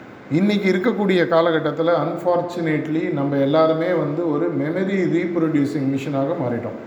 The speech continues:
படிக்கிறோம், நொற்று போடுறோம், பரீட்சையில கேட்குற கேள்விக்கு அதை அப்படியே வாந்தி எடுக்கிறோம், லிட்ரலா.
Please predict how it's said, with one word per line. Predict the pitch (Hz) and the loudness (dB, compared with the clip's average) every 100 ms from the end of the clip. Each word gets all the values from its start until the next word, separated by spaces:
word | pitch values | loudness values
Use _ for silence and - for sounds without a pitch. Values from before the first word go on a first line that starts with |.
| - - - - - - - - - - - - - - - - - - - | -16 -18 -20 -20 -20 -20 -20 -20 -20 -18 -18 -18 -18 -18 -18 -16 -16 -12 -2
படிக்கிறோம், | 139 165 165 185 233 - - - - - - 156 139 | 0 2 2 2 -2 -8 -14 -18 -20 -20 -20 -6 -2
நொற்று | 151 156 | -2 0
போடுறோம், | 196 170 165 160 185 - - - - - - | 0 4 4 4 0 -4 -10 -14 -18 -20 -10
பரீட்சையில | 151 175 - 202 | -4 -4 -4 -2
கேட்குற | 175 151 156 147 | 0 2 2 2
கேள்விக்கு | 143 165 165 165 175 160 | 0 2 2 0 2 2
அதை | 147 190 175 127 117 - - 135 | 4 4 2 0 -2 -6 -8 -6
அப்படியே | 135 165 | -2 0
வாந்தி | 143 160 165 | 0 0 -2
எடுக்கிறோம், | 131 117 104 123 | -2 -2 -6 -6
லிட்ரலா. | 123 143 135 | -6 -2 -2